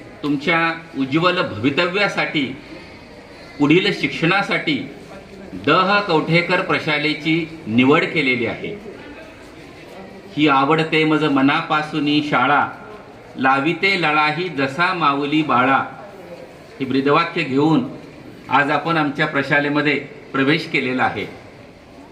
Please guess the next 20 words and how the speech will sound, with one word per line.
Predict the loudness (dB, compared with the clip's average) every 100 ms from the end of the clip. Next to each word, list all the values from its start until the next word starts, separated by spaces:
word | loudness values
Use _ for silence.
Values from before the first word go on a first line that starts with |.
| -20 -6
आता | -2 0
आमची | 0 0 -2
प्रशाला | 0 0 0 0
म्हणण्यापेक्षा | 2 2 2 0 -4 0 0 0 -4 -12 -14 -16 -16 -14 -2
ज्या | 0
क्षणी | 0 -2 -2 -2
तुम्ही | -2 -2 0
या | 2 0 -2 -10 -6
मंचावरती | -2 0 2 2 2 0
उपस्थित | 0 -2 -2 0
राहिला | 0 2 2 0 -4 -14 -14 -16 -8
त्या | -2 0
क्षणी | 0 -2 0 0
ती | -2 -2 2
तुमची | 2 2 0 2
शाळा | 2 2 2
झालेली | 2 0 0 0
आहे | 0 0 -2 -4 -12 -18 -18 -16 -16 -14 -14 -12 -14 -14 -14 -14 -8 0
आणि | 2 4
त्यामुळं | 2 4 4 2